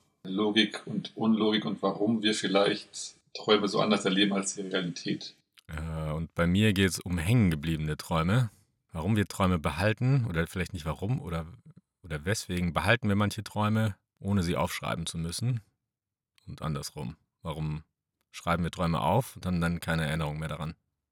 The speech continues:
Speaker 1: Oder warum erinnern wir uns nicht und schreiben sie nicht auf und dann sind sie für immer weg?
Speaker 2: Ja, gut, das ist das Worst-Case-Szenario.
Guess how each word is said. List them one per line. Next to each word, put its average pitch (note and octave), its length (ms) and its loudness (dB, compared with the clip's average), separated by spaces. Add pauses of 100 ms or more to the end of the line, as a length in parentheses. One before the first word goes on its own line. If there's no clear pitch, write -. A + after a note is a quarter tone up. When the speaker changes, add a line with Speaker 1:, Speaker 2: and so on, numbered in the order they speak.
(120)
Speaker 1:
Oder G#2 360 4
warum G#2+ 280 6
erinnern A2 360 4
wir A2+ 80 6
uns A2 120 0
nicht A#2+ 120 -2
und C3+ 180 2
schreiben F#2+ 240 0
sie G2+ 60 -6
nicht F#2+ 140 -2
auf G#2 160 2
und G#2+ 80 -4
dann G2 100 2
sind G#2 140 -4
sie G#2 100 -6
für G2+ 120 -2
immer G2 220 0
weg? - 300 -6 (140)
Speaker 2:
Ja, E2+ 300 -2
gut, - 260 -12 (200)
das - 360 -12 (500)
ist - 120 -10
das E2 160 -6
Worst-Case-Szenario. D#2+ 1800 -2